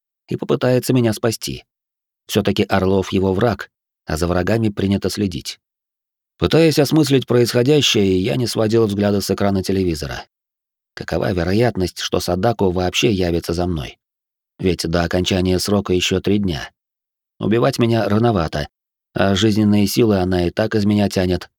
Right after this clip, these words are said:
В любом случае, стоит сделать усилие и нарисовать на полу защитную руну. Но тело неожиданно отказалось меня слушаться. Всего-то и надо, что приподняться,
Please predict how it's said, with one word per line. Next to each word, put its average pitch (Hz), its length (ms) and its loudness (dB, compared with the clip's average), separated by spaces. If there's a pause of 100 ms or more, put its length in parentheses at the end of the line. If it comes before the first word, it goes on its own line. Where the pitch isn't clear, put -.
(680)
В - 60 -6
любом 117 280 0
случае, 92 480 0
стоит 113 340 0
сделать 107 380 0
усилие 113 440 0 (100)
и 110 100 0
нарисовать 104 540 0
на 101 100 0
полу 104 260 0
защитную 92 560 -2
руну. 73 320 -6 (1160)
Но 85 160 2
тело 170 260 4
неожиданно 151 640 4
отказалось 123 600 0
меня 120 180 2
слушаться. - 560 -4 (600)
Всего-то 110 400 0
и 113 60 4
надо, 120 240 2
что 87 200 -2
приподняться, 90 840 -2